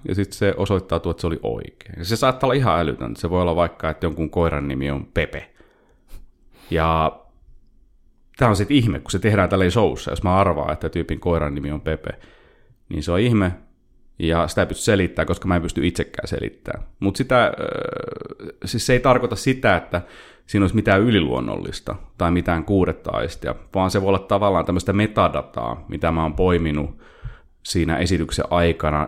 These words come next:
ja sit vähän niin kuin arvauksia, tilastoja, näin, että mä vähän tiedän, niin kuin, että okei, että koiran nimet on yleensä aika lyhyitä ja näin, ja sit jos mä rupean, niin kuin, arvaan sitä, niin mä tulkitsen vähintäänkin alitajuisella tasolla sit tyypin reaktioita ja näin,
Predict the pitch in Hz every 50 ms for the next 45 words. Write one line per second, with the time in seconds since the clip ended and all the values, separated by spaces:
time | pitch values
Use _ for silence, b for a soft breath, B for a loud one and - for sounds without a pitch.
0 | - - - - 90 90 - - 90 82 85 80 78 78 73 - - 73 73 -
1 | - _ _ _ _ - 85 90 92 92 90 90 87 87 82 - - - - 87
2 | 85 85 80 - - - _ _ _ - 98 92 90 87 80 76 - - - -
3 | - 78 76 76 76 73 - - - _ - 80 78 78 73 76 73 - 78 76
4 | 76 80 78 76 73 69 - 76 76 73 71 69 69 71 71 69 - - 73 71
5 | - 71 71 - 73 71 69 - - 73 76 76 71 69 71 71 67 67 69 -
6 | - - 69 69 67 69 71 - 55 53 - - - 69 76 78 78 73 71 69
7 | - 71 71 71 73 71 71 71 71 73 82 76 - 82 78 - - 69 69 65
8 | - - 76 69 67 69 - - 87 95 98 87 82 78 78 73 - - 78 73
9 | B B B B B B B B B 82 78 78 78 - 87 82 82 73 80 76
10 | - - 80 80 87 90 98 92 87 82 - 87 85 82 87 85 80 80 78 80
11 | 78 - - - - 101 92 90 90 87 90 82 82 82 - 87 87 85 92 85
12 | 78 76 76 - - - 82 78 - - 101 92 92 90 90 80 76 - - 92
13 | 92 92 92 85 80 - - - - 78 73 73 73 - 76 76 76 73 82 80
14 | 78 78 76 B B